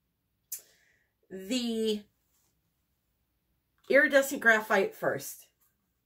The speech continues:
I wanna do dark, lightest, and then, um, no, you know what? Maybe I'll do dark,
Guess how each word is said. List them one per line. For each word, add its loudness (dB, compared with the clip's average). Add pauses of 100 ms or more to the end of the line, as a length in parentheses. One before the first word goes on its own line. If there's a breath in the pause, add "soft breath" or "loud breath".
(760 soft breath)
I 6
wanna 4
do -2 (100)
dark, 4 (1080)
lightest, 0 (880)
and -2
then, 0 (460)
um, 2 (1400)
no, 0
you -6
know 2
what? 4
Maybe 4
I'll 6
do -4
dark, 2